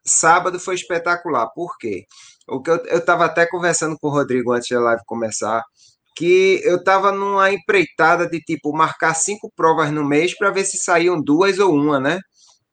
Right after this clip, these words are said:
A gente foi levando desse jeito até enquanto deu, até que em,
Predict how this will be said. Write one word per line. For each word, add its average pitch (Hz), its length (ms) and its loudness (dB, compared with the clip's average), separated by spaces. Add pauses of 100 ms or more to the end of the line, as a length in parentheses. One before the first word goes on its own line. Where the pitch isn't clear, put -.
A 123 200 0
gente 143 360 -4
foi 160 220 0
levando 151 420 2
desse 147 320 -2
jeito 156 280 -2
até 180 220 -2
enquanto 196 360 -4
deu, 151 320 4 (340)
até 202 380 0
que 240 320 -4
em, 233 480 2